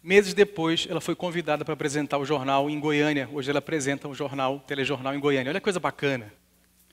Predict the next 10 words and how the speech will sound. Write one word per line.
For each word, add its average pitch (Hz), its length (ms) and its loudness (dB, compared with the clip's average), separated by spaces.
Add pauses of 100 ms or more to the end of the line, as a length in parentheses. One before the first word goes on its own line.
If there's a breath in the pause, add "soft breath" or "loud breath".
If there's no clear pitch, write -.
(760 loud breath)
Uma 190 220 4
mãe 185 420 4 (600)
entrou 165 240 0
em 208 40 4
contato 185 480 0
pra 185 120 -4
dizer: 151 580 0 (400)
"Puxa, 180 480 0 (140)
muito 247 200 -2
obrigado. 165 600 6